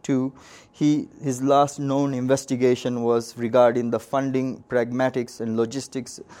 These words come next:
of dissemination of jihadist individuals from Maldives to Syria. Because he was a good friend of mine and involved in our secular activism, we spoke frequently. I s-,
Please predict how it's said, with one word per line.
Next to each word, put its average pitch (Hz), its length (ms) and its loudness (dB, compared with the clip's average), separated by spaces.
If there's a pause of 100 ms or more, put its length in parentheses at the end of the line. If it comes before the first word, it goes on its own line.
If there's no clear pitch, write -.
(280)
of 117 260 -2
dissemination 131 800 0
of 117 180 -6
jihadist 127 560 2
individuals 120 680 -4
from 113 220 -6
Maldives 123 540 -2
to 120 120 -12
Syria. 123 540 -2 (1000)
Because 139 400 4
he 160 100 2
was 139 180 4
a 135 60 -2
good 139 220 -2
friend 143 200 0
of 139 80 0
mine 123 360 -2
and 120 120 -4
involved 123 460 0
in 127 100 -2
our 120 140 -2
secular 131 420 0
activism, 120 720 -2
we 120 80 -4
spoke 143 360 -4
frequently. 117 680 -6 (480)
I 117 80 0
s-, - 180 -6